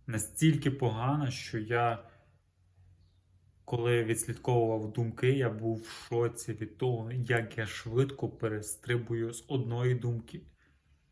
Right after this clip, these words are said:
на іншу. Я одну думку не додумав, я перестрибую на іншу.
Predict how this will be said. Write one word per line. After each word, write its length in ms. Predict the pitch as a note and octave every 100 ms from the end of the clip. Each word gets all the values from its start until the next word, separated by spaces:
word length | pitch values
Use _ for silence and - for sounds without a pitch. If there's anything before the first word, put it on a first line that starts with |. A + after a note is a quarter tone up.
| _
на 140 | A#2+ A2
іншу. 480 | C#3 A#2+ G#2 - - - - _ _
Я 200 | B2 A#2+
одну 340 | B2+ C3 B2+ B2+
думку 460 | A2+ A#2+ A#2 -
не 180 | A2+ A2+
додумав, 680 | A2 A2+ A2 C3 D3 A2+ - - - - - _ -
я 100 | A2+
перестрибую 680 | B2 A#2 - A#2+ A2+ A#2
на 100 | A2+
іншу. 460 | B2 C3 A2 -